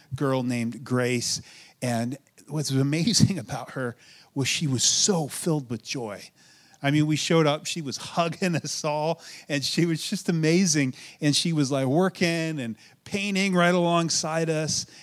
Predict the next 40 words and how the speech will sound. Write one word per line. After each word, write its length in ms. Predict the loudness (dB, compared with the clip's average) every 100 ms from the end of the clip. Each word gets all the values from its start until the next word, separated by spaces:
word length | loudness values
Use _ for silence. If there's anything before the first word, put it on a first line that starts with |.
| -8
and 140 | -4
just 280 | -4 -2 -2
so 220 | 2 2
full, 360 | 0 -2 -2 -2 -6
full 320 | -2 0 2
of 100 | 0
joy 540 | -4 -4 -2 -2 -4 -10 _ _ _ _ -12 -8
in 80 | -6
spite 340 | 0 2 2
of 120 | 2
her 120 | 0
story. 580 | -2 -2 -4 -4 -6 -8 -12 -20 -20 -4
And 100 | 4
it 80 | 4
was 160 | 6 4
this 260 | 2 2 0
incredibly 600 | 2 4 6 6 6 4
powerful 560 | 0 -2 0 0 -2
moment 420 | 0 0 0 -2
when, 260 | -2 -2 -2 -6 -20 0
when, 300 | 4 4 4
uh, 240 | 4 4 0 -10 -8 -2
we, 140 | -2 -2 -12 -4
we 140 | -2
handed 400 | 2 4 4 4
over 180 | 4 4
the 100 | 0
keys, 460 | -2 0 0 0 0
the 80 |
team 300 | -2 0 2
handed 340 | 2 0 2 2
over 160 | 0
the 120 | 0 -4
keys, 500 | 0 2 2 2 -2 -8 -20 -8
and 460 | 2 6 8 6 2 -6 -20 _ -2
she, 420 | 0 2 2 2
uh, 240 | 0 -2 -6 _ _ _ _ -14
opened 360 | -2 -2 0 -2
the 80 | -4
door 460 | -4 -6 -4 -6